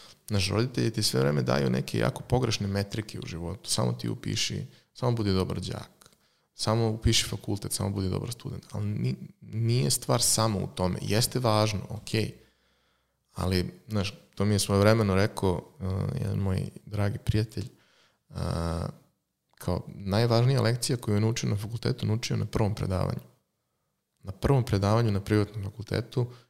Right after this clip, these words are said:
iz menadžmenta da je profesor došao i rekao, "Draga deco, drage kolege, kako god,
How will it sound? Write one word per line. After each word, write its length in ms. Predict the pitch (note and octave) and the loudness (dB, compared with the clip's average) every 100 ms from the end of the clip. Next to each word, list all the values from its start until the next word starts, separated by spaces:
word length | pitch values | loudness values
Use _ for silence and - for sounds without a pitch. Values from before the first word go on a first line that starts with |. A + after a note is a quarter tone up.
| _ | _
iz 160 | G2+ F#2+ | -6 0
menadžmenta 600 | F#2+ G#2+ A2 G#2 - G2+ | 4 4 4 -2 -2 -4
da 100 | F#2+ | -4
je 40 | |
profesor 460 | - G2+ - - G2 | -2 -2 -2 -4 -2
došao 320 | G2 - G2+ | -2 0 -2
i 40 | |
rekao, 360 | G2 - - A2 - - _ _ _ _ | -2 -4 -6 -8 -8 -20 _ _ _ _
"Draga 320 | G2+ G2 - | 0 2 2
deco, 460 | - - - - G#3 - _ _ _ _ - | -2 -4 -4 -2 -2 -4 _ _ _ _ -8
drage 280 | - - | -4 -4
kolege, 520 | - - G1+ G1+ G2 - | -4 -4 -2 -2 -4 -8
kako 300 | - - C3 | -10 -12 -6
god, 340 | - F3 | -2 -2